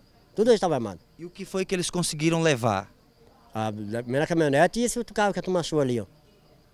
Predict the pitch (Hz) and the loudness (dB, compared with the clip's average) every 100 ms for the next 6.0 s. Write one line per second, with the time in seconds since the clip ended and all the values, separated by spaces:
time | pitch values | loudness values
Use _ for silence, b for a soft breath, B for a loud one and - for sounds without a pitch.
0 | _ _ - 113 117 110 131 202 240 269 | _ _ -10 -6 -4 -2 -2 -2 -4 -2
1 | 147 135 143 139 135 135 127 120 139 139 | -2 0 0 2 2 0 -2 0 2 2
2 | 135 127 135 131 135 135 135 135 202 185 | 0 -2 -2 0 -2 -2 -2 -4 -4 -8
3 | 131 - 175 170 - 180 185 196 196 180 | -10 -6 -2 0 2 2 4 4 4 2
4 | 190 196 208 170 180 262 233 226 190 143 | 4 4 4 6 6 6 6 4 4 4
5 | 151 120 104 160 156 143 147 - 135 | 4 4 2 2 2 0 -2 -2 -4